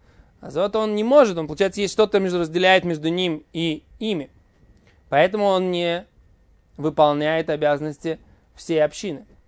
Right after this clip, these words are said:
Теперь тыща бэгдула, если у нас есть девять человек в большом дворе, а один человек в малом, тогда у нас получается,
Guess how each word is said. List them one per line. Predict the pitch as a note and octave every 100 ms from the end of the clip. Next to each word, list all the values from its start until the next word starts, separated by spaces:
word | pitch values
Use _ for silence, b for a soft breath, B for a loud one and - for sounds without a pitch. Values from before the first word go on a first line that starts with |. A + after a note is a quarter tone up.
| _ b b _
Теперь | - E3
тыща | D#3+ - F3 - B3 D#4
бэгдула, | D4 B3 G#3 G#3 D3+
если | D#3 G#3
у |
нас | G#3+ G3+
есть | F#3+
девять | D#3+ G#3+ D4 C#4+
человек | G#3 G3+ F#3+ A#3
в | E3
большом | E3+ E3 A3+ A#3
дворе, | F#3+ D3+ B2+ - _ b b
а | b D3+ D#3
один | D#3 F#3+ C4+
человек | G#3+ F3+ F3
в | E3+
малом, | F#3+ D4 C#4+ A#3 C4+ - -
тогда | F#3 C#3 G3
у | A#3+
нас | B3
получается, | G3+ A#3 A#3+ B3 B3 A#3+ A3+